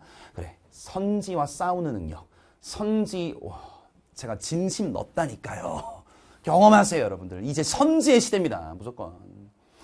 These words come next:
지금 계속 성지, 지금 선지, 선지, 선지, 선지, 선지. 선지, 선지, 선지. 선지, 선지, 선지. 선지, 선지, 선지. 무슨 말인지 알겠지, 얘들아?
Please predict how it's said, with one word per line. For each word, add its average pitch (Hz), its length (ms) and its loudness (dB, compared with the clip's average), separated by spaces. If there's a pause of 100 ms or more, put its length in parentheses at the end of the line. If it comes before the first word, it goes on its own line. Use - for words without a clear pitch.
(300)
지금 156 160 -8
계속 226 400 6
성지, 294 580 6
지금 85 280 -14
선지, 165 480 -10
선지, 285 760 6
선지, 170 340 -10
선지, 139 260 -14
선지. 104 460 -14 (1500)
선지, 339 800 6
선지, 202 360 0
선지. 139 440 -8 (1000)
선지, 339 840 8
선지, 208 280 0
선지. 143 460 -6 (260)
선지, 330 760 6
선지, 214 240 0
선지. - 380 -8
무슨 - 180 -10
말인지 - 200 -6
알겠지, - 380 -10
얘들아? - 220 -20